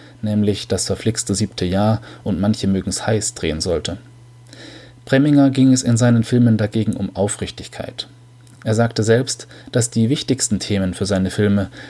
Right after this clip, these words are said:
Demokratie, Liberalität und Selbstkritik seien. Dabei setzte er auf große, intensive, emotionale Momente auf der Leinwand. Dies hat mit Sicherheit seinen Ursprung im Theater, aus dem der Regisseur ursprünglich kommt.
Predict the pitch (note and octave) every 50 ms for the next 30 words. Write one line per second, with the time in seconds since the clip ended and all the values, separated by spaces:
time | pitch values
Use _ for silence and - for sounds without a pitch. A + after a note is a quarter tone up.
0 | - - - G#2 G2+ G#2 - - F#2+ F#2+ - - B2 B2+ C#3+ D#3 D3+ - - A2+
1 | A#2 A2 A2+ G2+ A2 G2 G2 F#2 - - - A#2 A#2+ A#2+ - - - A2 A#2 -
2 | A#2+ A2+ A#2 - - - - - - - - - - - - - - - - -
3 | - - - - - - - - _ - - - - - - - - - - A#2
4 | A#2+ C3 C3 B2+ B2 A#2 B2 A#2+ A#2+ - - - A2+ - A2 G#2+ - G2+ - -
5 | - - A2 A2+ C3+ C3+ - C3+ B2 - A2 A2 A2+ - G2+ G2 - - A2 A#2+
6 | C3+ A#2+ B2 A2+ - A#2 B2 C3 B2+ B2+ - - A2+ G#2+ G#2 G#2 G2+ G#2 G2+ G#2
7 | G#2 G#2+ A2 A2+ A2 G#2 G#2+ F#2 F2 E2+ - - F#2+ F2+ F2+ F2 F2+ F2+ F2 F2
8 | F2 F2 - - - - - - - - - - - - - - - C#3 - C3+
9 | - A#2+ A#2 - B2+ A#2+ B2 A#2 G2 A2 G#2+ G#2 A2+ - - - G2+ F#2+ F#2+ -
10 | A2+ A2 A2 - - G#2 F2+ F2+ F#2+ F#2 - - - F#2 F#2+ G2+ G#2 - F#2+ F#2
11 | F2+ - F#2+ - - F#2+ F2+ F2 E2 F2 - F2+ - - F2 - - F#2+ F#2 -
12 | F#2+ - - - G#2 G2 F2+ F#2 - - - G2 F#2+ F#2 - - -